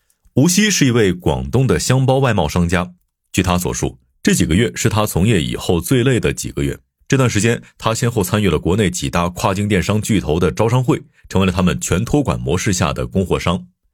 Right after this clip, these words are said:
所谓全托管模式，就是平台来处理运营、物流、售后等各个环节，商家只需发货到指定仓库并报价。作为当下跨境电商圈最受瞩目的模式，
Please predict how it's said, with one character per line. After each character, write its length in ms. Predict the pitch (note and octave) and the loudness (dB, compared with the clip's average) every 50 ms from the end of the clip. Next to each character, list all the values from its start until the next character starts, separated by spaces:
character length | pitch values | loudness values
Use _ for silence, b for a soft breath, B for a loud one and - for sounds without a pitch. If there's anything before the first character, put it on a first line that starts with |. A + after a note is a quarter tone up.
| _ _ _ _ _ _ _ _ _ _ _ _ | _ _ _ _ _ _ _ _ _ _ _ _
所 160 | - - A2 | -2 -2 0
谓 220 | A2+ B2 B2 A2+ G#2 | 2 2 2 0 0
全 180 | - G2+ G2+ | 0 -2 -2
托 140 | A2 B2+ B2 | 0 0 0
管 160 | F2+ F2+ C2+ | 0 0 -2
模 120 | B1+ C#2 D2 | -2 -4 -4
式， 280 | - - E2 - - - - | -2 -2 -4 -4 -4 -8 -4
就 100 | - A2 | -2 0
是 80 | F#2 F2 | 0 0
平 220 | F2 F#2 F#2 A#2 | 0 0 -2 -2
台 240 | - - E2 F2+ - | 0 -2 -4 -4 -2
来 160 | - F2+ E2+ | -2 -2 -2
处 180 | F2 - - G2 | -2 -2 -2 -2
理 180 | F2+ C#2 B1+ C#2+ | -2 -2 -2 -2
运 200 | G2 A#2 G2 D#2+ | 0 0 2 2
营、 280 | D2 D2 - - - _ _ - | 0 0 -2 -2 -4 _ _ -2
物 140 | D#3+ B2+ F#2+ | 0 0 2
流、 260 | - D2 - - b b b | 2 0 0 -2 b b b
售 200 | b - - D3+ | b -2 -2 -2
后 240 | B2+ - C#3+ A2 D2+ | 0 0 -2 -2 -2
等 220 | - - C2 C2 C#2 | -2 -4 -6 -6 -2
各 160 | - C#3+ G#2+ | 0 0 0
个 100 | D#2+ C#2 | 0 -2
环 200 | - C2+ C#2 C#2+ | -4 -4 -6 -4
节， 220 | C2+ B1+ A#1+ - _ _ _ _ _ _ _ _ _ _ | -6 -6 -8 -10 _ _ _ _ _ _ _ _ _ _
商 200 | - - C#3 C#3+ | -4 -4 -2 0
家 200 | C#3 D3+ D3 D3+ | 0 0 0 0
只 160 | - - - | -2 -4 -4
需 100 | A#2+ - | -2 -2
发 180 | A#2+ B2+ B2 B2 | 0 0 0 0
货 200 | B2 - A2 F#2 | 0 0 0 0
到 180 | F2+ G2+ D#2+ D2 | 2 0 -2 -2
指 220 | - - - C2 | -4 -6 -8 -4
定 120 | F2 F#2 | -2 -2
仓 200 | F2+ - B2+ C#3+ | 0 0 0 -2
库 200 | D#3 - D3+ - | 0 0 -2 -2
并 200 | - - F#2 D#2 | 0 -2 -2 -2
报 180 | C#2+ D2+ C#2 C#2 | 0 -2 -2 -2
价。 240 | - F#2+ E2+ - - _ _ _ _ _ _ _ _ _ _ _ _ _ _ - | 0 -2 -2 -2 -4 _ _ _ _ _ _ _ _ _ _ _ _ _ _ -2
作 120 | - C3 | 0 2
为 120 | B2+ B2 | 2 4
当 160 | B2+ C#3 C#3+ C#3+ | 2 2 2 2
下 220 | - C3+ A2 - | 2 0 0 -2
跨 220 | - - - C3+ A2+ | -4 -2 -2 0 0
境 140 | A2 A#2 A2+ | 0 0 0
电 140 | A#2+ G#2+ | 2 0
商 160 | F#2 - A2+ A#2 | 2 2 0 0
圈 200 | - A#2 A#2+ A2+ | 0 0 -2 -2
最 200 | - - C3+ A2 | 0 0 0 0
受 220 | F#2 - B2 G2 | 2 2 0 0
瞩 220 | F2 - - C2 C2 | 0 -2 -4 -4 0
目 160 | D#2 G2+ F#2 | 0 0 0
的 80 | - C#2+ | 0 0
模 160 | C2+ C#2 C#2+ | -2 -2 -4
式， 220 | - - C#2+ B1 | -2 -4 -6 -6